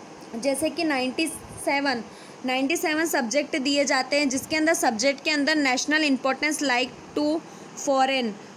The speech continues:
तो यहाँ पे जैसे banking, railway, communication, post, telegram आदि सारी चीज़ों को include की जाती है कि जिसमें आप केंद्र सरकार अपना काम करती है।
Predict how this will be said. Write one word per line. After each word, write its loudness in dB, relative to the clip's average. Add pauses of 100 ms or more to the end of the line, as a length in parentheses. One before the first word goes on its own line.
(100)
तो 4
यहाँ 2
पे 4
जैसे 2
banking, 0
railway, 4
communication, 2
post, 2 (120)
telegram 0
आदि 2
सारी 0
चीज़ों 0
को -10 (120)
include 0 (400)
की 2
जाती 2
है 0
कि -4
जिसमें -2
आप 0 (440)
केंद्र 4
सरकार 2
अपना 0
काम 0 (260)
करती 0
है। -2